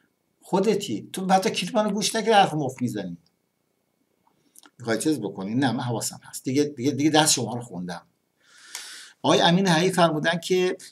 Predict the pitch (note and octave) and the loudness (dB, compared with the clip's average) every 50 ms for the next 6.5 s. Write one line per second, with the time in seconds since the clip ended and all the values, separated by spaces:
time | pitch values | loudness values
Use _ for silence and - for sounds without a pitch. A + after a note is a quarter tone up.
0 | _ _ - F3 E3+ F#3+ F#3 F3 - - G#3 G#3 G#3 G#3 - C3+ A#2 A#2 A#2+ B2 | _ _ 2 2 4 4 2 0 -2 -2 -2 -2 -2 0 2 2 4 6 6 6
1 | B2+ C3+ D3+ E3 E3 - - - _ _ _ _ _ _ _ _ _ - - _ | 6 4 2 0 -4 -6 -10 -14 _ _ _ _ _ _ _ _ _ -20 -20 _
2 | _ _ - - _ - _ _ - - _ _ _ _ - F#3+ G#3 G3+ - - | _ _ -20 -20 _ -20 _ _ -20 -20 _ _ _ _ 0 2 2 2 2 0
3 | - D4+ - - F#3 D3+ - - F#3 G#3 G3+ G#3 - F#3 E3 D#3 D3+ D3 - - | -2 -4 -8 -8 -8 -8 -4 0 2 2 4 4 4 4 4 4 2 0 0 2
4 | D3+ C#3 E3 F3+ F#3 D#3+ C#3+ D#3 E3+ B3 B3 A3 - D#3+ C#3 C3+ B2+ - C3+ B2+ | 2 2 4 4 4 4 4 4 4 2 0 2 4 4 4 4 4 2 -2 0
5 | - C3+ C3 A#2 C3 C3 B2+ C3 C3 C3 B2+ C3 C3+ C3+ B2 A#2+ B2 B2 A#2+ A#2+ | 2 2 4 6 6 6 6 6 6 6 6 6 6 4 4 4 2 0 0 -2
6 | - - C3 C3 C3 C#3 C#3+ D#3 E3+ - | -6 -4 -2 0 0 0 0 -2 -4 -6